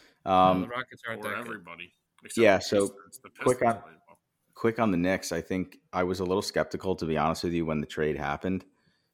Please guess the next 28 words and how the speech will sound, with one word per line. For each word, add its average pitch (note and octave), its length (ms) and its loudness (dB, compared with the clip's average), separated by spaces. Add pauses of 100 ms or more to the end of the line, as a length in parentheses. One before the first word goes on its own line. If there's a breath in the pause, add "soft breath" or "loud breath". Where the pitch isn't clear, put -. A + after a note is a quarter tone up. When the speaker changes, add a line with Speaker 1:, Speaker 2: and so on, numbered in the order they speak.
(160)
Speaker 2:
Um, D2 460 -2 (480)
I F2 120 0
understood E2 480 -2
from D#2+ 220 -2
a D2 80 -2
financial D#2 460 -4
standpoint E2 480 -4
why D2 200 0
they C#2+ 120 -2
did C#2 180 -6
it D#2+ 140 -4
to - 80 -8
offload C#2 400 -4
R C#2 180 -4
J, D#2 300 -4
and C#2+ 180 -8
Emmanuel C#2+ 360 -8
Quickley D2+ 300 -8
was C#2+ 140 -10
not C2+ 180 -6
coming D2 200 -8
back C#2+ 320 -6
because D2+ 220 -12
he D2+ 60 -14
wanted C#2 340 -10 (480)
too G2+ 80 -4
much E2 200 -2
money. D#2+ 280 -4